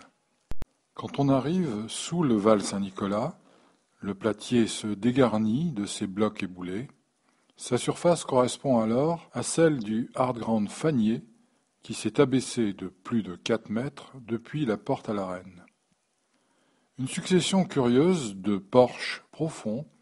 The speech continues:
est creusée à la base de la falaise. Toutefois, aucune explication ne rend compte à elle seule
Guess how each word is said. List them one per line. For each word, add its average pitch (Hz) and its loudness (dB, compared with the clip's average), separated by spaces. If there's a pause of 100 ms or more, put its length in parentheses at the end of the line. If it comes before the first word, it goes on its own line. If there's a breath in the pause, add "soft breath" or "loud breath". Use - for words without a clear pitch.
(140)
est 131 2
creusée 156 2
à 131 6
la 110 4
base 147 4
de 135 6
la 123 4
falaise. 101 -2 (520)
Toutefois, 170 4
aucune 135 2
explication 123 -2 (180)
ne 104 -2
rend 123 4
compte 120 0 (200)
à 98 -6
elle 98 -8
seule 151 0